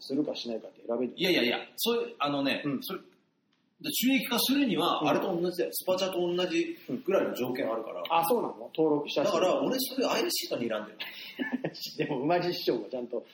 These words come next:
Speaker 1: 謝ってたんでしょ？すいませんでした。
Speaker 2: いや、だからそれ、多分、
Speaker 1: うん。
Speaker 2: あの、カモフラージュだと思う。
Speaker 1: 何のカモフラージュですか？
Speaker 2: いや、俺だってそんなことないよ。
Speaker 1: 本当？
Speaker 2: あの、ライブ配信した後で、
Speaker 1: うん。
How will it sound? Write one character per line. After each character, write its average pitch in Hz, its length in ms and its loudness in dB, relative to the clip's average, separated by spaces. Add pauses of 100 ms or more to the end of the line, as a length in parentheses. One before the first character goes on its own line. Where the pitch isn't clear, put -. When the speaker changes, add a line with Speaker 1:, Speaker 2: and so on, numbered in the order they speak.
(120)
Speaker 1:
謝 151 160 2
っ 160 220 0
て - 60 -14
た - 80 -14
ん - 40 -20
で - 80 -20
し - 80 -16
ょ？ 117 120 -8 (540)
す - 140 -8
い 131 40 -2
ま 127 100 -4
せ 135 120 -6
ん 113 60 -8
で 113 80 -10
し - 100 -10
た。 131 60 -2
Speaker 2:
い - 20 4
や、 139 120 0
だ 165 100 2
か 135 80 2
ら 117 60 -2
そ 170 100 -2
れ、 165 400 0
多 185 100 -2
分、 139 480 -4
Speaker 1:
う 127 40 -12
ん。 127 120 -12 (920)
Speaker 2:
あ 107 120 -6
の、 107 300 -10
カ 120 100 -8
モ 139 120 -4
フ 143 100 -6
ラ 156 100 4
ー - 60 0
ジ - 40 -4
ュ - 40 -6
だ - 80 -8
と - 80 -20
思 - 100 -20
う。 - 20 -20 (180)
Speaker 1:
何 - 240 0
の - 60 -4
カ - 120 -10 (100)
モ 113 60 -8
フ 113 60 -6
ラ - 60 -8
ー 110 40 -12
ジ - 80 -18
ュ - 20 -20
で - 140 -20
す - 80 -20
か？ - 60 -20 (200)
Speaker 2:
い - 60 -2
や、 370 120 2
俺 - 140 4
だ 330 80 4
っ - 20 4
て 381 60 4 (320)
そ 294 100 -2
ん 311 60 0
な 330 80 2
こ - 100 -2
と - 120 -4
な 151 120 0
い - 40 2
よ。 - 80 -2 (240)
Speaker 1:
本 131 300 -4
当？ 143 260 2
Speaker 2:
あ 156 60 4
の、 160 220 2 (680)
ラ 165 160 2
イ 196 40 2
ブ 196 80 2
配 208 240 4
信 151 240 0
し - 140 -2
た 160 140 4
後 131 200 -2
で、 156 380 0
Speaker 1:
う 151 80 2
ん。 139 160 -2